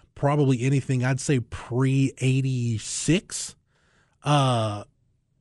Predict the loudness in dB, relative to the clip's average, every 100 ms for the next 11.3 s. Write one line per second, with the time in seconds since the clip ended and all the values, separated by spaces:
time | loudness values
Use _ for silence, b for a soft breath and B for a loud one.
0 | _ -2 0 0 -2 0 2 4 0 -4
1 | -2 0 2 2 2 0 0 0 0 2
2 | 2 -2 -8 -14 b b b b b b
3 | _ _ -4 2 4 4 2 0 0 0
4 | -2 2 2 2 -2 -8 -4 -2 0 2
5 | 4 4 4 4 2 2 2 0 0 0
6 | 0 0 0 0 0 0 0 -2 -6 -12
7 | -8 -2 -2 -2 -4 -6 -6 -6 0 2
8 | 4 2 0 -2 -2 -4 -4 -6 -12 -16
9 | -4 -2 0 -4 -12 B B B -8 -4
10 | 0 0 2 0 0 0 0 2 2 0
11 | -6 -14